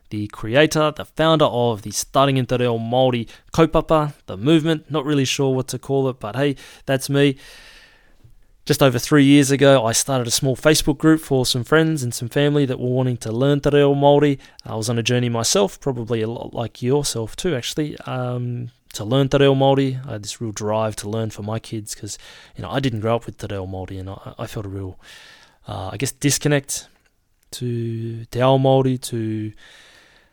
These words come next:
uh, to my culture. And, you know, I didn't want my kids to have those sorts of feelings, so I, I,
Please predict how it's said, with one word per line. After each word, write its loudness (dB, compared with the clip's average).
uh, -8
to -2
my 2
culture. -2
And, -6
you -4
know, 4
I 6
didn't 2
want -2
my 0
kids -10
to -8
have -4
those -6
sorts -10
of -18
feelings, -10
so -10
I, -10
I, -14